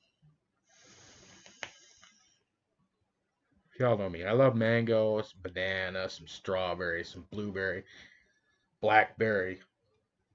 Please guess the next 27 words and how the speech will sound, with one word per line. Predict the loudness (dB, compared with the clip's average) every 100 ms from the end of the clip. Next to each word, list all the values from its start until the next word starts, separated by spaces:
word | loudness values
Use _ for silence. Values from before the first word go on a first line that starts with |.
| -16
For | -10 -6
fruits, | 4 4 4 0
I | 0
love | 4 4
picking | 2 -2 -2
those | -2 -2
out. | 0 -2 -4
It's | -12
great. | -4 0 0 -2 -12 _ -20 -20 _ _
The | -6
mango | 4 6 8 8 8
in | 8
this | 4 2 -6
is | -6 0
just, | 4 4 2 -10 -20 -20 _ _ _ _ _ _ _
it's | -10 4
not | 6 6 6
one | 6
of | 6
those | 6 4
bad, | 0 4 6 4 2 -2 _ _ _ _ _ _ _ -4
uh, | 0 0
s-, | -2 -8 -20 _ -8
like, | -8 -8 -14 -20 -20 _ _ 0
rotten | 2 2 2
mango | 4 4 4 -2
flavors. | -2 -2 0 -2 -4 -8